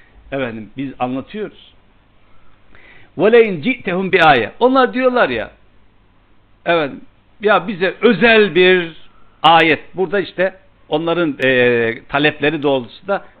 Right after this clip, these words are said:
tırnak içerisinde harikul ade bağlamında. Hani mucize, bize özel bir şey getir. Sen bil farz, böyle bir şey yok. Ama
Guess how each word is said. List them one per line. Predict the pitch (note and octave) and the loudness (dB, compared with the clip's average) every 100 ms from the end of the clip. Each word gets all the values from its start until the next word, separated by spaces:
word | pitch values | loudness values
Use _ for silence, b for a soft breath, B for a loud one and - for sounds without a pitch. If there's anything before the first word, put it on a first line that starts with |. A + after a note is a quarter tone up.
| _ | _
tırnak | D#3+ F3 - | -4 -4 -4
içerisinde | - C#3 A#2 | -8 -6 -6
harikul | B2 - F#3 F3+ - E3+ | -12 -2 0 0 -2 0
ade | D#3 D3+ D#3 C3+ | 2 2 0 0
bağlamında. | B2+ A#2 G#2+ G2+ - - b b b b | 0 -2 -6 -10 -16 -20 b b b b
Hani | - E3+ B2+ - - - | -6 -4 -4 -10 -20 -12
mucize, | E3+ B3 F#3 F3 F3+ - - - _ - - _ - | 0 2 2 2 0 0 -8 -20 _ -20 -20 _ -18
bize | G3 C3 - | -12 -10 -2
özel | G#3+ E3+ G#3 F#3+ | 0 2 0 0
bir | D#3+ | -6
şey | - E3+ | -10 -10
getir. | C#3 D3 - A2+ b b b b - - - - | -8 -10 -10 -18 b b b b -20 -20 -20 -4
Sen | C#4+ G#3+ E3 C#4 - _ _ _ _ _ | -2 -2 -8 -14 -20 _ _ _ _ _
bil | D3 F#3 D#4+ A#3 | 0 4 6 4
farz, | A#2 A#2 B2 - - - _ _ - - F3+ | 0 0 0 0 -14 -20 _ _ -20 -4 4
böyle | A3+ A#3 | 4 4
bir | G3+ | -4
şey | C4+ | -2
yok. | E4+ A#3+ - - - - - _ - - _ _ - | -2 -4 -10 -20 -20 -20 -20 _ -20 -20 _ _ -4
Ama | A#3+ E3 G#2+ - | -2 -2 -6 -10